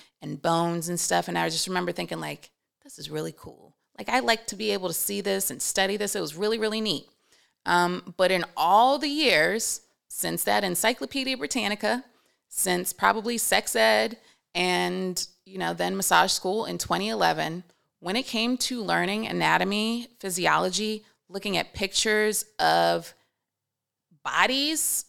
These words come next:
that we were studying, none of them were Black, right? None of them were Black. So <laughs> when it came to, like, twenty twenty-one and I saw it on Twitter, it was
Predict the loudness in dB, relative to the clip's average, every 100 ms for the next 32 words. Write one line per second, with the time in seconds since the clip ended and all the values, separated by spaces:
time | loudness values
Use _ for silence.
0 | -8 0 2 2 -4 -2 -2 -2 0 2
1 | 2 0 -2 -4 -8 _ _ 2 2 4
2 | 2 2 6 6 4 -8 -20 _ _ _
3 | _ -2 0 0 -6 2 2 4 0 0
4 | 2 0 0 -18 -20 _ -2 4 6 4
5 | 0 -2 -12 _ _ _ _ _ _ -4
6 | 0 0 0 -2 0 -2 0 -2 0 -2
7 | -2 -4 -4 -2 0 2 2 0 -4 -2
8 | -2 2 6 6 6 2 0 -2 2 4
9 | 4 0 -10 _ _ _ _ _ _ _
10 | -6 0 4 4 2 0 -4